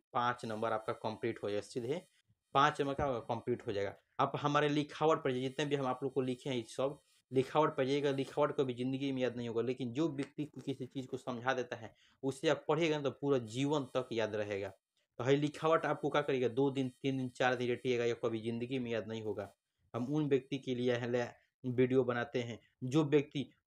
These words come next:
पूरा ज़ीरो लेवल का है, ज़ीरो लेवल का है, और वह व्यक्ति क्या करना चाहते हैं, हम ज़ीरो लेवल से क्या वो हाई लेवल पे जाए, जाना चाहते हैं, तो उन व्यक्ति के पास यह वीडियो हमारा विदा कर दीजिए। जिनको सफ़ा समझ में नहीं आता है उनके पास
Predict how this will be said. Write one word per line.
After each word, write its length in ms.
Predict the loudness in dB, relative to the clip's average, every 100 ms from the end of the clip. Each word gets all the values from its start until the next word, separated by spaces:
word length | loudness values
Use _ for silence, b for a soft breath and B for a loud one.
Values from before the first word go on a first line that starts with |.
| 0
पूरा 160 | 4 4
ज़ीरो 320 | 2 2 4
लेवल 320 | 4 2 0
का 160 | 0 -4
है, 240 | -6 -8
ज़ीरो 220 | 0 2
लेवल 300 | 4 2 0
का 160 | -2 -4
है, 140 | -4 -8 B 2
और 80 | 6
वह 160 | 6
व्यक्ति 340 | 6 2 2 -2
क्या 120 | -2
करना 240 | 0 -2 0
चाहते 320 | 0 0 -4
हैं, 160 | -6 -12 b -12
हम 160 | -10 -10 _ -16
ज़ीरो 300 | -2 2 4 6
लेवल 260 | 4 2
से 140 | 0 0
क्या 100 | 2
वो 120 | 2 2
हाई 240 | 4 6
लेवल 220 | 6 4
पे 140 | 2 0
जाए, 240 | 2 2
जाना 220 | 0 -2
चाहते 300 | 0 -2 -2
हैं, 100 | -6
तो 80 | -4
उन 160 | -2 0
व्यक्ति 340 | 2 0 -2
के 100 | -4 -2
पास 360 | -2 -4 -10 _ _ _ 0
यह 120 | 2
वीडियो 300 | 4 2 2
हमारा 260 | 0 0 -2
विदा 220 | 0 -2
कर 180 | -2 -4
दीजिए। 340 | -4 -8 -10 -14 _ -6
जिनको 320 | -2 -2 -2
सफ़ा 400 | -6 -6 -4 -6 -4
समझ 280 | -4 -4
में 120 | -2 -4
नहीं 220 | -4 -4
आता 240 | -4 -6
है 140 | -8 -14 b _ -4
उनके 260 | 0 0
पास 280 | 0 -2 -2